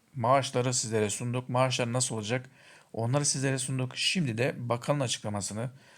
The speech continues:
Hak İş'in açıklamasını, Türk İş'in açıklamasını sizlere sunduk. Kamu çerçeve protokolünün alına işçiler adına ne var ne yoksa sizlere sunmaya devam edeceğiz arkadaşlar. Bilginiz olsun, bir gelişme olduğu anda hiçbir şey kaçırmamak için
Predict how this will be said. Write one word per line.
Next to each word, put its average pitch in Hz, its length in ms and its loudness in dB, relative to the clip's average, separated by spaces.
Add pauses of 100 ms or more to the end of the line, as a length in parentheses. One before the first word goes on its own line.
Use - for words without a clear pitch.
(180)
Hak 131 220 -4
İş'in - 160 0
açıklamasını, 143 680 0 (280)
Türk 143 200 0
İş'in 120 180 -2
açıklamasını 101 600 -4
sizlere 123 340 0
sunduk. 139 380 0 (600)
Kamu 175 240 0
çerçeve 139 380 2
protokolünün 131 500 -2
alına 107 460 -2 (460)
işçiler 131 320 -2
adına 110 260 2
ne 104 240 4
var 127 160 4
ne 127 60 2
yoksa 127 240 -2
sizlere 123 340 -2
sunmaya 120 520 0
devam 131 240 4
edeceğiz 113 300 -2
arkadaşlar. 117 560 0 (420)
Bilginiz 151 340 2
olsun, 135 380 2
bir 156 80 4
gelişme 131 400 0
olduğu 131 240 2
anda 120 460 2 (260)
hiçbir 151 260 -2
şey 107 300 0
kaçırmamak 120 600 -2
için 139 380 -2